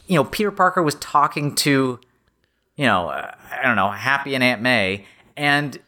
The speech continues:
his whole stu-, like, he, it's, there's not some crazy wild stunt going on. It's just, like, a character in a superhero costume talking to civilians.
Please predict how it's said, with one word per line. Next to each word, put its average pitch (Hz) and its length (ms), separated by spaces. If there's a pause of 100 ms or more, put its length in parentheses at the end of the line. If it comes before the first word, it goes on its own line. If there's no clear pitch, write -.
(320)
his 202 460
whole 233 280
stu-, 240 280
like, 202 160
he, - 120 (260)
it's, 196 220
there's 202 280
not 294 180
some 262 120
crazy 160 360
wild 117 300
stunt 104 280
going 95 200
on. 104 160
It's 127 140
just, - 140
like, 143 200
a 127 60
character 147 500
in 135 80
a 127 40
superhero 117 480
costume 101 460
talking 110 360
to 104 140 (360)
civilians. 107 760